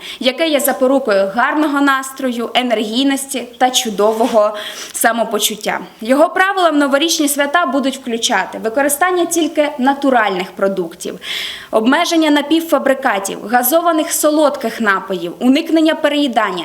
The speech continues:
рухливе застілля з танцями і піснями. Саме головне — повноцінний і збалансований раціон.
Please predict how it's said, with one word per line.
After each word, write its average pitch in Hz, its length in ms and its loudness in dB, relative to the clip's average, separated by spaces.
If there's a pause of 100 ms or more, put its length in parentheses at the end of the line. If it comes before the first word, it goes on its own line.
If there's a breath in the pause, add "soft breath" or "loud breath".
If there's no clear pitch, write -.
(140)
рухливе 285 540 2
застілля 302 540 2
з - 200 -4
танцями 233 600 -2
і 240 80 -4
піснями. 185 600 -2 (320 loud breath)
Саме 320 300 2
головне — 262 460 -2 (120)
повноцінний 262 760 4
і 220 180 -4
збалансований 208 920 0
раціон. 196 560 -6